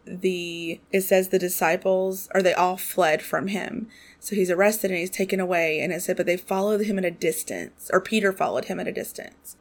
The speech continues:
And I just thought that specific verse stood out to me because I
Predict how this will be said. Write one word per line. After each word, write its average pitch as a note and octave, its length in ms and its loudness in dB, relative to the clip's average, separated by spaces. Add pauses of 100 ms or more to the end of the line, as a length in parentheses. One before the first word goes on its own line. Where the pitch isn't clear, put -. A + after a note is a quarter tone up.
And G3 80 -2
I F#3+ 80 2
just F#3+ 240 -2
thought F3 460 0
that G3 160 -2
specific G#3+ 580 0 (180)
verse F#3 480 0
stood F#3+ 200 -2
out F3+ 260 -2
to G3+ 100 -4
me G#3 200 -4
because G#3+ 360 -6
I F#3 540 0